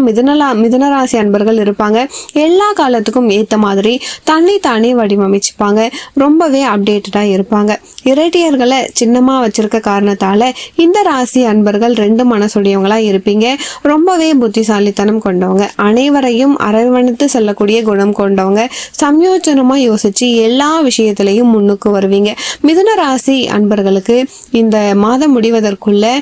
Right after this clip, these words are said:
நான் உங்களுக்கு சூரியன் பஞ்சமஸ்தானத்துல பலவீனமா இருக்கிறதால சில மன அழுத்தங்கள் ஏற்படலாம். ஆனா அதற்கு பிறகு உங்களுக்கு ஆறாம் வீட்டுக்கு போகக்கூடிய சூரியன் எதிரிகளை அடக்குவாரு.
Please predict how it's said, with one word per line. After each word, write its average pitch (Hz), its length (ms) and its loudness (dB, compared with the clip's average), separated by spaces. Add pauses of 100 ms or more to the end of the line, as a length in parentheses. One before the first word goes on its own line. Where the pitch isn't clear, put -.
(240)
நான் 262 280 0
உங்களுக்கு 247 440 0
சூரியன் 294 460 2
பஞ்சமஸ்தானத்துல 233 920 0
பலவீனமா 226 560 0
இருக்கிறதால 202 480 0
சில 247 220 -2
மன 254 380 2
அழுத்தங்கள் 214 360 0
ஏற்படலாம். 196 560 0 (260)
ஆனா 214 320 0
அதற்கு 247 420 -2
பிறகு 214 480 0 (240)
உங்களுக்கு 226 340 0
ஆறாம் 269 340 0
வீட்டுக்கு 240 400 -2
போகக்கூடிய 196 520 0
சூரியன் 208 480 0
எதிரிகளை 220 560 0
அடக்குவாரு. 196 640 -2